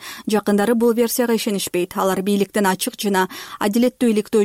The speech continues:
жүргүзүүнү талап кылышкан, бирок ал ишке ашкан эмес. Бир жыл мурда, жыйырма төртүнчү февралда, полиция кызматкерлери кырк үч жаштагы Дулат Агадилди үйүнөн алып кетишкен. Агадил ошол күнү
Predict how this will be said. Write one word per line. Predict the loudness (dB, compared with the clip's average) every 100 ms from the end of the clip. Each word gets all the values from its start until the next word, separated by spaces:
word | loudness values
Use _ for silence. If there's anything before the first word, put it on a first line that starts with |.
| 0
жүргүзүүнү | -2 0 0 0
талап | 0 -2 -2
кылышкан, | -4 -2 0 2
бирок | 2 0
ал | 0 0
ишке | -2 -6
ашкан | -4 0 2
эмес. | 0 -2 -8 -4
Бир | -2 0
жыл | 0 0
мурда, | 0 0 0 -4 -20 -6
жыйырма | 0 0
төртүнчү | 2 0 0 0
февралда, | 0 2 0 0
полиция | 0 0 -2
кызматкерлери | -4 -2 -2 0 0 2 2 -2 -20 -8
кырк | -2 0 0
үч |
жаштагы | -2 -2 -2 -2
Дулат | 0 0 0
Агадилди | 0 0 0 0 0
үйүнөн | 2 2 2 2
алып | -2 -4
кетишкен. | -6 -6 -4 -4 -2
Агадил | -2 0 0
ошол | 0 0
күнү | 2 2